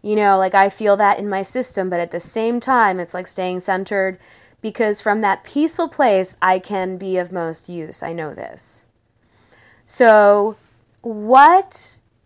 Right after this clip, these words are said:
what do your relationships feel like? I have wonderful friends who are just so giving and loving. I do. And then I've had other friends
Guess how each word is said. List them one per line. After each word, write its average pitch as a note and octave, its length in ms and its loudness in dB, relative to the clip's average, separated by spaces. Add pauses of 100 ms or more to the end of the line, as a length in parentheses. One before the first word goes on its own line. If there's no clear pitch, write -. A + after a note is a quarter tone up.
(680)
what A#3+ 320 4
do A#3+ 100 -4
your A3 160 0
relationships F3+ 760 -6
feel F3 220 -8
like? - 480 -14 (1400)
I C4 140 6
have D4+ 300 2
wonderful A3+ 520 0
friends F3+ 560 -2
who F#3+ 420 -2 (200)
are G#3 120 -2
just G3 280 -4
so G#3+ 160 -2
giving F#3 340 -2
and F3+ 100 -6
loving. D#3+ 520 -6 (840)
I G3+ 160 4
do. F3 560 -4
And G3+ 140 -4
then G3+ 120 0
I've G3+ 160 0
had G3 220 0
other G3 220 -2
friends F3 720 -4